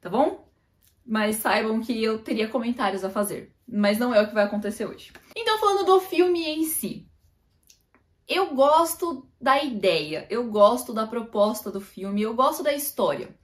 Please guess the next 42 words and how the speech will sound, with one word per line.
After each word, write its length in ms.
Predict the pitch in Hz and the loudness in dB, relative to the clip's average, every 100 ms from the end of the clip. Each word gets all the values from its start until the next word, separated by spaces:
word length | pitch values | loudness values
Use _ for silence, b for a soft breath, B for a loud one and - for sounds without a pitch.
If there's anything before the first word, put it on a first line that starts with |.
| b b - | b b -2
Mas 240 | 269 311 | -2 0
tem 240 | 359 349 | 0 2
muita 300 | 339 381 403 | 2 0 -2
coisa 300 | 415 349 330 | 0 -2 0
no 100 | 330 | -2
meio 180 | 302 311 | -4 -4
do 100 | 320 | -6
caminho 380 | 320 285 269 285 | -2 0 0 -2
que 120 | 277 | -2
me 100 | 262 | -2
atrapalha. 680 | 262 269 285 - 196 165 160 | -2 -4 -6 0 2 2 -2
Tem 140 | 214 | -4
algumas 360 | 226 240 262 269 | -4 0 0 2
decisões 800 | 262 262 254 220 226 208 196 - b b b | 0 -2 -4 -2 -2 -2 -4 -10 b b b
da 180 | 202 196 | 2 2
direção 720 | 190 170 170 - 277 285 285 | 2 -2 -2 4 4 4 0
que 260 | - 247 | -2 -4
me 100 | 214 | -2
incomoda, 720 | 214 214 190 196 214 214 214 214 | -4 -4 -2 2 4 2 0 -4
tem 320 | - 240 240 | -2 -2 -2
atuações 840 | 226 208 185 - 262 277 277 285 | -4 -4 -4 -4 -2 0 0 -4
que 120 | - | -4
me 80 | 240 | -4
incomodam. 880 | 226 220 190 196 220 226 220 226 220 B B B B | -4 -4 -4 0 2 0 0 -6 -8 B B B B
Então, 440 | 233 240 240 254 269 | -2 0 2 2 2
assim, 420 | 269 277 247 - | 0 -2 -2 -4
é 80 | - | -10
por 220 | - 311 | -10 -8
isso 180 | 330 349 | -6 -6
que 80 | |
é 40 | 311 | -2
muito 200 | 269 269 | -2 -2
conflitante, 640 | 262 254 254 233 202 226 | -4 -4 -4 -4 -4 -6
porque 260 | 226 226 285 | -8 -6 -4
eu 120 | 294 | -4
gosto, 520 | 233 208 202 214 - 240 | -4 4 6 4 0 -6
eu 100 | 208 | -4
vejo 260 | 226 240 | -4 -6
que 60 | 247 | -4
tem 140 | 247 | -2
muito 340 | 233 247 277 - | 0 0 -2 -4
potencial 800 | 277 262 254 - 208 175 185 | -6 -2 -2 -2 -2 0 0